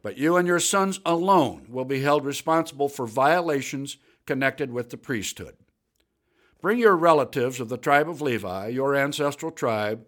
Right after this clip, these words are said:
to assist you and your sons as you perform the sacred duties in front of the tabernacle of the covenant."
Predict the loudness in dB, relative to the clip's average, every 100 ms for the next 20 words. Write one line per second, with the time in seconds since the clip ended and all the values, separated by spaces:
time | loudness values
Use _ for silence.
0 | _ _ _ -6 -2 0 2 2 2 -4
1 | -8 -8 -8 -4 0 0 0 2 2 0
2 | -2 -6 -4 -4 -4 -4 0 2 0 -6
3 | _ -10 -6 -2 -2 -2 -2 -6 2 2
4 | 2 0 -6 -6 -4 -2 -2 -4 -2 0
5 | 0 -2 -4 -4 -6 -6 -4 -2 -2 -6
6 | -12